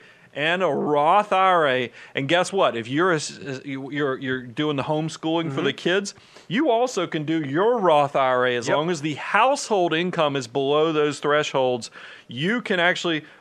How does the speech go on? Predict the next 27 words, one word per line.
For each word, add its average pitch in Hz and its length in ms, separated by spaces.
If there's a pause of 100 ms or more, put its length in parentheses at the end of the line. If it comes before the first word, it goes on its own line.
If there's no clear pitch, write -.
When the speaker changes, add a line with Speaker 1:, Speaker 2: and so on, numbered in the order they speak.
Speaker 1:
borrow 202 680
off 175 320
of 165 140
the 151 120
earned 156 280
income, 127 560
or 120 160
you 131 320
count 175 400
their 151 240
earned 135 340
income 127 460
towards 123 340
your 151 300
earned 113 340
income. 110 520 (340)
So 127 220
you 147 200
could, 160 220
you 151 160
essentially 151 560
have 139 260
three 160 240
opportunities 160 640
there. 104 120
You 110 200
have 123 360